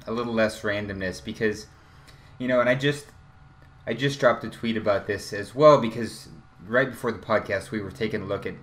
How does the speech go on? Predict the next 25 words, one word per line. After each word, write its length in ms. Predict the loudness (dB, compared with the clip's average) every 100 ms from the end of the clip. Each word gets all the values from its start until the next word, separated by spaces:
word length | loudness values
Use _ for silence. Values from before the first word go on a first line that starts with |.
| -16
and 140 | -14
comparing 380 | -14 -2 0 0
a 40 |
couple 260 | -4 -6 -6
of 100 | -6
things. 380 | -6 -6 -8 -14
<laughs> 60 | -20 -20 -20 -20 -20 -20 -8
And, 180 | -6 -6 -12 -20 -20 -20 -2
and 200 | -2 0
tweeting 300 | 2 4 4
images 460 | 4 2 0 -2
is 100 | -4
the, 300 | -6 -8 -8 -10
the 80 | -10
fastest, 540 | 4 6 6 2 -6 -4
easiest 400 | -4 -2 -2 0
way 120 | 0
for 160 | -2
me 120 | -8 -8
to 80 |
get 160 | -4 -4
them 120 | -4
on 140 | -4 -4
the 140 | -6
internet. 400 | -6 -6 -6 -8